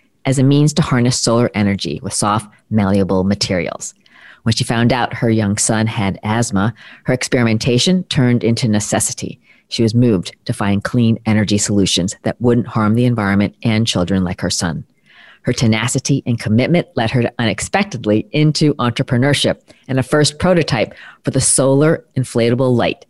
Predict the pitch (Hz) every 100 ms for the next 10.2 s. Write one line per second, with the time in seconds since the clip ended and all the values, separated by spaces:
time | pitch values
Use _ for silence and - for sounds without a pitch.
0 | - 117 - 113 104 104 110 110 107 82
1 | 82 _ _ - - - 127 117 - 139
2 | 139 156 - 139 131 - 104 - 98 -
3 | 104 - - - - 165 - 160 156 151
4 | - - 139 135 135 123 - - 113 120
5 | 131 135 135 127 113 110 107 104 - -
6 | - 139 143 156 127 - 143 135 123 -
7 | 110 - 113 101 104 101 110 110 107 -
8 | 120 67 - _ _ 120 127 117 120 127
9 | - - _ - 101 107 101 85 - 78
10 | 71 -